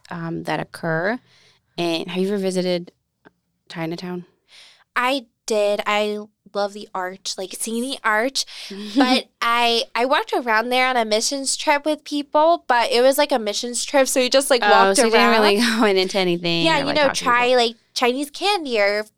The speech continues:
Speaker 2: you know,
Speaker 1: Yeah.
Speaker 2: have fun with, have fun eating food. But,
Speaker 1: Mm-hmm.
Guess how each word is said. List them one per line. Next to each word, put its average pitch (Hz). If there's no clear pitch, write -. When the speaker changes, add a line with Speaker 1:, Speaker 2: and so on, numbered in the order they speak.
Speaker 2:
you 233
know, 208
Speaker 1:
Yeah. 185
Speaker 2:
have 240
fun 254
with, 240
have 247
fun 254
eating 254
food. 190
But, 208
Speaker 1:
Mm-hmm. 214